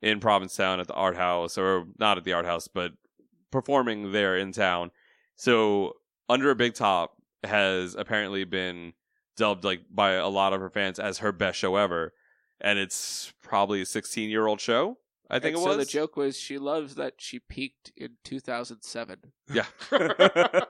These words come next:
Speaker 1: And so she updated it, you know, and, and it was an amazing show.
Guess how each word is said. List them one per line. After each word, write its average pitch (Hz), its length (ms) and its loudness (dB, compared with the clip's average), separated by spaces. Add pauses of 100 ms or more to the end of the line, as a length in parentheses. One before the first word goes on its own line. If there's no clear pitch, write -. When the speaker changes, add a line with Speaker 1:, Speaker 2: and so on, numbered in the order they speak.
(1040)
Speaker 1:
And 117 440 4
so 131 280 2
she 120 180 -2
updated 123 520 2
it, 123 240 2
you 107 140 0
know, 95 440 2
and, 98 260 -4
and 98 220 -4
it 98 140 0
was 104 540 0
an 101 160 -4
amazing 98 680 -2
show. 82 600 -2